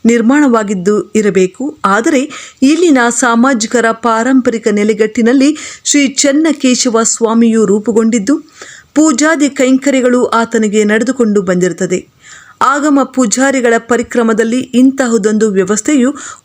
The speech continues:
ಹೊಸತೇನಲ್ಲ ಎನ್ನಬಹುದು. ಇದೊಂದು ಧಾರ್ಮಿಕ ಸಹಿಷ್ಣುತೆ,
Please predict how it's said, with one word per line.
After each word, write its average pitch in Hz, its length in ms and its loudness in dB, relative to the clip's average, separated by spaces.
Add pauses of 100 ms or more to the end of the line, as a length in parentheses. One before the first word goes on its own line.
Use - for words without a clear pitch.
ಹೊಸತೇನಲ್ಲ 247 680 0 (260)
ಎನ್ನಬಹುದು. 185 440 -2 (720)
ಇದೊಂದು 359 300 2 (220)
ಧಾರ್ಮಿಕ 269 400 0 (160)
ಸಹಿಷ್ಣುತೆ, 214 560 -2